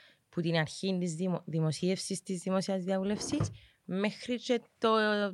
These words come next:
τέλος της διαδικασίας. Ε, και κάθε βήμα έχει τον ρόλο του μες στη διαδικασία για να εξελιχθεί σωστά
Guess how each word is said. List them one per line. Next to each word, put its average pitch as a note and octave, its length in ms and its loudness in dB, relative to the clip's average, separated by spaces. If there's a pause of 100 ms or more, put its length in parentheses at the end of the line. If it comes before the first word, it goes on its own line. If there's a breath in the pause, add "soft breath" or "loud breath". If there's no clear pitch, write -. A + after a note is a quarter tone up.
(280)
τέλος A3 260 2
της G3+ 120 -8
διαδικασίας. F3+ 640 2 (760 soft breath)
Ε, - 440 -2 (1080)
και G#3+ 180 -2 (280)
κάθε A#3 420 6
βήμα F3 560 0 (160)
έχει F3 300 2
τον F3 140 2
ρόλο F3 340 0
του E3+ 60 -4
μες E3 100 -4
στη E3+ 120 -10
διαδικασία E3 580 -2
για F3 280 2
να E3 100 2
εξελιχθεί E3 800 -4 (200)
σωστά E3 600 -2